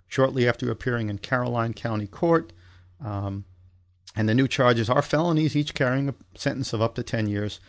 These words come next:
in prison. Police are saying that the driver was fatigued, uh, when the bus swerved off the highway, hit an embankment,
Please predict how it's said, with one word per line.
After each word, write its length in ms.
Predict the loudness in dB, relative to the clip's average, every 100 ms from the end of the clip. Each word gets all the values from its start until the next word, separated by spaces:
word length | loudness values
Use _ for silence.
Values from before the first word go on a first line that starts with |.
| -20 _
in 80 | -8
prison. 420 | 0 0 0 -6 -14 -20 -20 _ _ _ _ _ _ 0
Police 380 | 2 2 -2 -2
are 160 | 0 2
saying 300 | 2 2 2
that 120 | 0
the 60 |
driver 300 | 0 2 2
was 260 | 4 4 2
fatigued, 600 | 0 -4 -2 0 -2 -10 -20 _ -12
uh, 160 | -8 -4
when 180 | -2 -2
the 80 |
bus 220 | 2 0 0
swerved 380 | 0 0 2
off 180 | 0 0
the 100 | 0
highway, 320 | -2 -2 -2
hit 160 | 0 0
an 120 | 0
embankment, 600 | 0 0 0 0 -4 -4